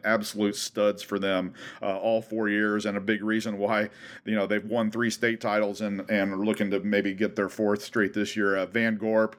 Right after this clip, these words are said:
uh, tremendous just overall athlete. She was a state track champion in a couple events last spring, um, is one of the best volleyball players in the state, uh, and is just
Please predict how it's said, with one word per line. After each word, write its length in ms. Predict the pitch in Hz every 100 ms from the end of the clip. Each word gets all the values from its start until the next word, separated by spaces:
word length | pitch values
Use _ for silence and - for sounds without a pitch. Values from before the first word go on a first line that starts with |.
| - - -
uh, 160 | 101 98
tremendous 460 | - 123 131 127
just 180 | 123 117
overall 380 | 127 117 113 110
athlete. 320 | 101 95 95
She 100 | -
was 120 | 110
a 60 | 92
state 280 | - 117 107
track 280 | 110 107 101
champion 520 | 110 101 110 101 104
in 160 | 120 101
a 20 |
couple 280 | 98 113 104
events 320 | 98 107 104
last 280 | 101 104 98
spring, 460 | - 113 107 107 101 - - -
um, 400 | - 98 92 95
is 180 | 90 101
one 160 | 104 107
of 40 |
the 60 | 98
best 320 | 95 104 -
volleyball 320 | 107 107 104 101
players 360 | 101 104 104 101
in 80 | 101
the 80 |
state, 580 | 92 - 110 104 101 - - - - -
uh, 320 | 101 95 90 80
and 200 | 98 95
is 120 | 95
just 340 | 110 104 -